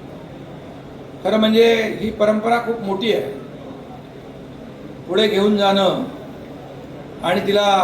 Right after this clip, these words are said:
पुन्हा झळाळी प्राप्त करून देणं हे फार महत्त्वाचं आहे. त्यामुळे हे सर्व कार्यक्रम बघताना एक मनामध्ये खूप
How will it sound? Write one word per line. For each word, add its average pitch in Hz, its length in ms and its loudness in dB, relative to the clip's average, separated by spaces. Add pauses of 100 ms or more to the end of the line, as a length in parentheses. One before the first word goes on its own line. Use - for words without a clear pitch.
(160)
पुन्हा 202 220 4
झळाळी 190 380 4
प्राप्त 190 340 0
करून 180 300 0
देणं 170 300 0 (840)
हे 175 100 -4
फार 190 360 4 (480)
महत्त्वाचं 196 560 2
आहे. 135 160 -4 (880)
त्यामुळे 185 420 0 (1040)
हे 202 140 -4
सर्व 220 280 0
कार्यक्रम 180 500 -2
बघताना 185 420 0 (1000)
एक 180 180 0
मनामध्ये 196 760 2 (220)
खूप 190 180 2